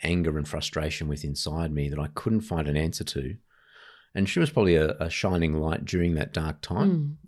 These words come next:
Speaker 1: or the beginnings of the dark times. Um, Mum and Dad didn't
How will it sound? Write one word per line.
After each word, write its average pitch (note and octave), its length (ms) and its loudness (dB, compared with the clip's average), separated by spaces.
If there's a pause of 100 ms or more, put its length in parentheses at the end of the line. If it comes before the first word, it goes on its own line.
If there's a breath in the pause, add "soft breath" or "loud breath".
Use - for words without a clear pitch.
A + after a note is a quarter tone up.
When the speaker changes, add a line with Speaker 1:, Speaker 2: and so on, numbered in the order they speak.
(160)
Speaker 1:
or F2+ 60 2
the D#2 80 -2
beginnings F#2 340 4
of E2 80 -2
the D#2+ 80 4
dark E2 260 -2
times. D3 460 -4 (640 soft breath)
Um, E2+ 560 2 (760)
Mum B2 220 8
and F2 80 6
Dad F2 340 2 (360)
didn't A#2 600 0